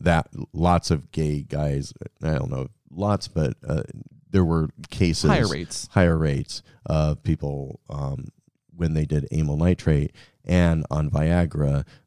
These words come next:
Speaker 1: um, having heart attacks and heart issues.
Speaker 2: Never, ever,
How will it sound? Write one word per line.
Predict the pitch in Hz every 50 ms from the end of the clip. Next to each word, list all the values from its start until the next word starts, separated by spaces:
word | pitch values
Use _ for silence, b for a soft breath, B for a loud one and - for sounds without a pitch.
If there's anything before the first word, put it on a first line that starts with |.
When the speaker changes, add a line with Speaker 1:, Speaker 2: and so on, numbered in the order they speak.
| b _ -
Speaker 1:
um, | 73 76 73 69 69 71 69 67 71 69 69 - - - _ _ _ _ _ _ -
having | - 76 76 73 73 73 65
heart | 67 69 71
attacks | 67 - - 69 65 71 - -
and | - - -
heart | - - - -
issues. | - - - - - - - - _
Speaker 2:
Never, | - 127 127 139 151 160 160 147 180 180 - - _ -
ever, | 143 143 131 143 139 123